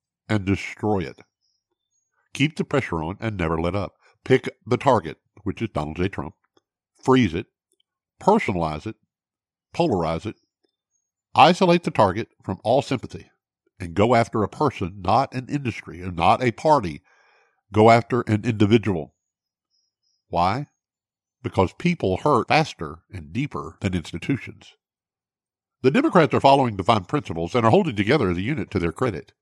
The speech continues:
They're following ideological lines. The transparency of this present investigation into January sixth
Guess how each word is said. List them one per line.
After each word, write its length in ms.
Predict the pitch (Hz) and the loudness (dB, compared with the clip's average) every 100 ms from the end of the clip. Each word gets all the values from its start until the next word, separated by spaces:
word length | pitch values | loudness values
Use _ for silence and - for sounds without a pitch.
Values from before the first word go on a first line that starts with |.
| _ _ _ _ _ | _ _ _ _ _
They're 120 | 113 107 | 0 6
following 400 | 120 110 135 143 | 8 6 4 2
ideological 600 | 98 104 107 107 110 123 | 2 4 4 2 0 0
lines. 600 | 139 143 82 - - _ _ _ _ _ _ _ _ | 0 -2 -10 -16 -20 _ _ _ _ _ _ _ _
The 80 | 107 | -8
transparency 840 | 98 117 95 - 214 151 - 92 98 | 0 0 0 0 0 0 0 -2 0
of 220 | 101 92 | 0 0
this 320 | 101 98 - _ _ | 0 -2 -4 _ _
present 500 | - 113 147 139 - _ _ - | -2 0 0 -4 -8 _ _ -10
investigation 840 | 92 95 - 87 85 90 131 156 - 233 | -2 -2 -2 -4 -4 -4 -10 -14 -18 -10
into 400 | 98 - 95 95 | -10 -4 -4 -2
January 460 | 82 90 82 76 | -2 -2 -4 -10
sixth 380 | - 82 82 _ | -10 -12 -12 _